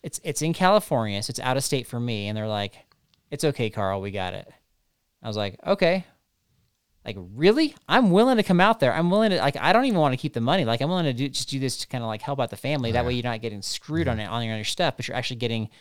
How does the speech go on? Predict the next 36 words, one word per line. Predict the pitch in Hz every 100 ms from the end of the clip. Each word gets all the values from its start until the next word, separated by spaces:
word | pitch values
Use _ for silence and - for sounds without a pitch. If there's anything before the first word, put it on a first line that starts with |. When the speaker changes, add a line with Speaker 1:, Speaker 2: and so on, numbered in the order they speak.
| _ _
Speaker 1:
the | 101
Speaker 2:
Mm-hmm. | 95
Speaker 1:
appropriate | 101 127
amount | 123 113
of | 110
money." | 143 117 110 - _ _ _ _ _
And, | 113 113 110 107
uh, | 107
but | 131
it's | -
not | 175
my | 180
grandma, | 123 160 302 196
though, | 107
so | - 131
I'm | 151
not | 156
trying | 151 170
to | -
force | 156 156 -
myself | 127 147
in | 139
the |
situation. | 120 117 127 180 127 123 - _ _ _ _
And | 139
they're | 139
like, | 135 135
"No, | 151 147
no, | 143
no, |
it's | 147 156
okay. | 143 110
We | 110
got | 110 101
this | 101 98
covered." | - 98 98